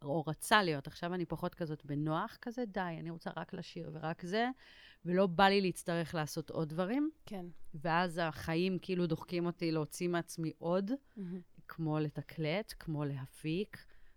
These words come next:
Speaker 1: כמו לא יודעת מה, כאילו כאלה. אמ, וזה, עכשיו אני כבר ממש נהנית מזה ומחפשת כאילו להרחיב את היכולות שלי, אבל בהתחלה זה היה ממש מלחמה,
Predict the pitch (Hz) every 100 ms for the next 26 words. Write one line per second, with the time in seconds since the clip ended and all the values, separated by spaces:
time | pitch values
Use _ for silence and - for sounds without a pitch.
0 | - - 160 151 143 143 135 135 135 143
1 | 156 160 196 - 165 151 - 147 147 202
2 | 247 - - - _ - - - 160 147
3 | 143 139 135 135 139 - - - - -
4 | 147 139 143 135 139 147 139 135 135 131
5 | - - 165 175 190 - 143 151 156 _
6 | _ - 175 151 175 - 190 170 151 151
7 | 143 - 190 220 - 190 165 151 - -
8 | 175 170 160 175 - 165 165 160 160 165
9 | 160 151 143 - 151 180 214 214 185 185
10 | 233 208 - 139 165